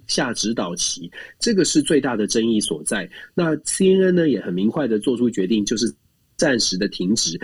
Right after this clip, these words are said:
虽然还是很多人说根本不应该用停职，应该就把它 fire，而不是停职。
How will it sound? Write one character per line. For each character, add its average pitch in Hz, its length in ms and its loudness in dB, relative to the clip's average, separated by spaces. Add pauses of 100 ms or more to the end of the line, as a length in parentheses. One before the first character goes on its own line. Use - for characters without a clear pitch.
(120)
虽 202 280 4
然 104 260 0 (140)
还 113 200 -4
是 135 160 -2
很 107 160 -4
多 123 160 0
人 113 140 0
说 117 240 0
根 196 220 0
本 131 100 2
不 147 100 2
应 139 80 6
该 139 160 0
用 139 200 4
停 104 260 0
职， - 220 -2
应 131 100 4
该 139 140 2
就 - 80 -2
把 95 120 -8
它 107 160 -8
fire， 117 460 -4
而 107 140 -2
不 127 100 0
是 131 160 0
停 92 260 -6
职。 - 300 -4